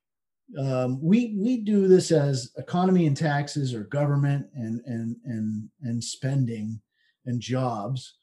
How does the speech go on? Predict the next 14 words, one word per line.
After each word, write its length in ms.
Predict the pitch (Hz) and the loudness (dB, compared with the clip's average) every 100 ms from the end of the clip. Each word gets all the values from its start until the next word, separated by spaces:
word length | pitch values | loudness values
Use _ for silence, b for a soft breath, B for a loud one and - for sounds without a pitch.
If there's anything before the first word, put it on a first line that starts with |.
| _ | _
But 80 | 160 | -2
if 100 | 165 | 2
you 160 | 190 190 | 2 0
add 300 | 151 214 240 | -4 -2 0
up 200 | 208 202 | -2 -4
sort 280 | - 185 175 | -4 0 2
of 100 | 143 | 0
all 400 | - 147 151 143 | -2 2 4 2
that 300 | 131 127 120 | 0 -2 -4
and 120 | 123 | -6
say 340 | - 139 127 | -2 -2 -2
it's 260 | 123 139 - | -4 -8 -4
the 120 | 151 | -4
economy, 540 | 120 - 123 98 _ | -4 -4 -6 -8 _